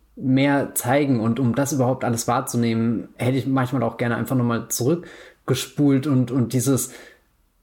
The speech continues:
also oder eine, eine meiner Hauptängste war, dass es irgendwann redundant wird, dass all dieses auf hundertachtzig gedrehte sich halt irgendwann abgenutzt hat und immer nur noch die, die gleichen Bewegungen zu sehen sind, irgendwie die gleichen Aufstellungen, irgendwie du hast den Hauptdarsteller, der im Mittelpunkt tanzt, der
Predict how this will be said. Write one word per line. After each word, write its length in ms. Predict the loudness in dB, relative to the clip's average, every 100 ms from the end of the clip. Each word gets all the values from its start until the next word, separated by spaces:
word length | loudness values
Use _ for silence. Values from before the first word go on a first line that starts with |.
| _
also 200 | -2 2
oder 320 | 2 2 0
eine, 200 | -2 0
eine 160 | 2 4
meiner 280 | 4 2 0
Hauptängste 640 | -2 -2 -2 0 0 0
war, 340 | 2 2 0 0
dass 220 | 0 0
es 100 | 0
irgendwann 280 | 0 2 0
redundant 600 | 0 0 0 0 0 0
wird, 220 | -2 -4 -20 _ _
dass 180 | -4 -2
all 240 | 0 2
dieses 520 | 2 2 2 0 -4 -4
auf 260 | -4 0
hundertachtzig 720 | 2 2 0 -4 -2 -4 -2
gedrehte 420 | -4 0 0 2
sich 240 | 0 0 0
halt 180 | -2 0
irgendwann 320 | 0 0 -2
abgenutzt 760 | -8 -6 -2 0 0 -2 -12 -16 -20 -20 _ _ _
hat 300 | -2 -2 0
und 240 | 2 2
immer 180 | 2 4
nur 140 | 4 4
noch 180 | 2
die, 260 | 2 2 2
die 120 | 0
gleichen 300 | 0 0 0
Bewegungen 500 | 0 2 4 4 0
zu 140 | 0 0
sehen 500 | 2 4 2 0 -4
sind, 440 | 0 2 4 2
irgendwie 260 | 2 2 2
die 140 | 0
gleichen 280 | 0 0 0
Aufstellungen, 680 | 0 -2 0 2 4 2 2
irgendwie 280 | 2 2
du 140 | 2 0
hast 160 | 0
den 140 | -2 0
Hauptdarsteller, 560 | 0 0 0 0 0
der 100 | 2
im 100 | 2
Mittelpunkt 460 | 2 0 -2 -2 0
tanzt, 360 | 0 0 -2
der 140 | -4